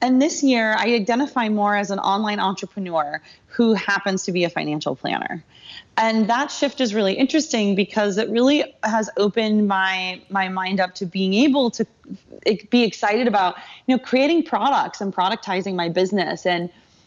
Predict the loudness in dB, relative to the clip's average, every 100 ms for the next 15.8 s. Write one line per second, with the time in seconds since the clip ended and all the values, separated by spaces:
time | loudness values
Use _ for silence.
0 | -6 0 2 2 2 2 4 4 2 0
1 | -2 -2 0 -2 0 0 2 2 0 -2
2 | -8 -2 0 2 2 0 0 0 0 0
3 | 0 -2 -2 0 0 2 0 -2 -6 -4
4 | -2 0 0 0 0 -2 -4 -2 -2 -2
5 | -2 -2 0 0 0 -2 -2 0 0 -4
6 | -10 _ -20 -20 -20 -4 0 2 2 0
7 | 0 0 0 0 0 0 2 0 -4 -10
8 | -14 -4 0 0 0 -2 0 0 -2 0
9 | 2 2 2 0 0 -2 -2 -4 -4 -2
10 | -2 -2 -2 -2 -2 -2 -2 -2 -2 -2
11 | -2 0 2 2 0 -4 -16 -20 -12 -2
12 | 0 2 2 2 4 2 0 0 -2 0
13 | -2 -2 -4 -2 0 0 2 -2 -2 -2
14 | 0 -2 -8 -2 0 2 2 2 2 2
15 | 0 2 2 2 0 2 4 2